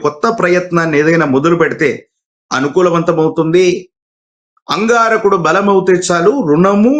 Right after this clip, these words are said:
రోగము రెండు కూడా నశిస్తాయని శాస్త్రం చెబుతూ ఉంది. కాబట్టి రియల్ ఎస్టేట్ రంగమే కాదు, అనేక రకాలైనటువంటి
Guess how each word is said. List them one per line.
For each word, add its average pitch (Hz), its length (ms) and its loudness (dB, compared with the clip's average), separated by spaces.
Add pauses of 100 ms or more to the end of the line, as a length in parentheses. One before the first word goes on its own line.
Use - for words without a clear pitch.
(160)
రోగము 175 360 2 (140)
రెండు 202 260 0 (120)
కూడా 202 160 4 (140)
నశిస్తాయని 202 760 0 (920)
శాస్త్రం 160 440 -2 (120)
చెబుతూ 170 320 0 (100)
ఉంది. 180 200 2 (1160)
కాబట్టి 214 260 0 (120)
రియల్ 202 260 2
ఎస్టేట్ 220 340 -2
రంగమే 196 400 0
కాదు, 180 240 -4 (880)
అనేక 269 360 -2 (100)
రకాలైనటువంటి 202 720 -2